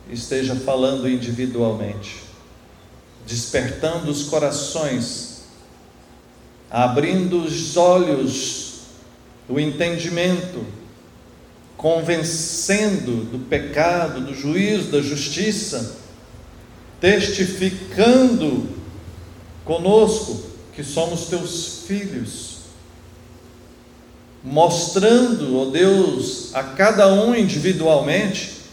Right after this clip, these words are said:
aquilo que precisa melhorar. Tem misericórdia de nós, livra-nos, ó Deus, da frieza espiritual,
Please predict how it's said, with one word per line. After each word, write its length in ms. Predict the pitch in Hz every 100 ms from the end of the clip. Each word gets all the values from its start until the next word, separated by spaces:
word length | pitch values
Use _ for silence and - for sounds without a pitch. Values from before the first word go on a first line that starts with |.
| - - - - - - -
aquilo 440 | 139 143 208 247
que 160 | 175 147
precisa 720 | 143 131 120 - 151 139 120
melhorar. 680 | 117 110 101 98 95 101 101 - - - - - - - - - - - - - - - - - -
Tem 280 | 156 175 175
misericórdia 880 | 156 151 156 156 156 170 165 147 143
de 140 | 139
nós, 840 | 127 147 175 196 - - - - - - - - -
livra-nos, 880 | 147 180 254 - 202 180 165 151
ó 100 | 143
Deus, 1000 | 131 151 196 214 208 180 - - - - - - - - - - - - -
da 200 | 117 147
frieza 640 | 147 - 151 156 185 135 127
espiritual, 1000 | 123 143 127 131 113 127 143 147 147